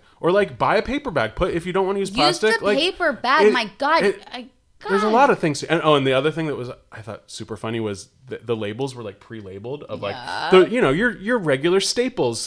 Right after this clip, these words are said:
Speaker 1: that you get at the grocery store. And these were the things that they said were, like, your basic things that you need. Soba noodles,
Speaker 2: <laughs>
Speaker 1: brown rice pasta, gluten-free oats, gluten-free flour, chickpea flour, red lentils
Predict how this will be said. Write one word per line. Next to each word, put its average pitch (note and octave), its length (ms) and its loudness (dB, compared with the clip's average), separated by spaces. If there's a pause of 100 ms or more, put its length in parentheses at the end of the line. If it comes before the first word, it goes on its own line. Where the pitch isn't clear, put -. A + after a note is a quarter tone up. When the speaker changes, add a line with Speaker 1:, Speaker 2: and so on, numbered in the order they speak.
Speaker 1:
that C3 160 -2
you D3 80 -6
get B2+ 140 0
at - 60 -6
the F3 80 -4
grocery F#3 320 -2
store. G#2 180 -6
And A#2+ 160 -2
these C#3+ 160 -2
were E3 80 0
the D3 120 -2
things A2+ 280 -2
that G#2+ 100 -8
they A2+ 100 -2
said G#2+ 380 -4
were, G#2+ 100 -2
like, G2+ 240 -4 (280)
your A#2+ 100 -4
basic G#2 540 -4
things G#2 240 -6
that F#2+ 100 -10
you G2+ 80 -8
need. F2+ 220 -10 (560)
Soba C3 360 2
noodles, F#3 480 2 (340)
Speaker 2:
<laughs> - 60 -10
Speaker 1:
brown C3 240 4
rice B2+ 200 2
pasta, A2 520 -2 (220)
gluten-free C#3+ 380 -2
oats, - 600 -4
gluten-free C3+ 340 -4
flour, A#2 640 0
chickpea A3+ 340 -4
flour, G2+ 480 -4 (540)
red C3+ 240 0
lentils F3+ 480 0